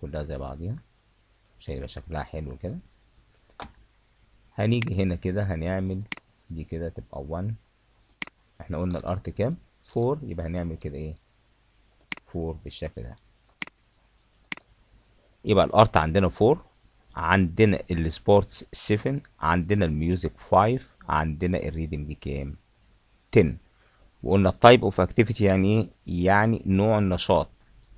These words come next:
Number of people اللي هو عدد الاشخاص اللي هم بيحبوا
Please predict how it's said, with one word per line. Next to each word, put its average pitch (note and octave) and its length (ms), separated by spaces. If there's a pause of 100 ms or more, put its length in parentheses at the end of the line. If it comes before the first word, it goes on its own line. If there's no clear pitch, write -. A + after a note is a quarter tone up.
(500)
Number B2 560 (180)
of A2 140 (840)
people G#2+ 420 (200)
اللي E2+ 120
هو F2+ 120
عدد G2 520 (120)
الاشخاص - 640
اللي F2 160
هم F#2 200
بيحبوا F#2+ 640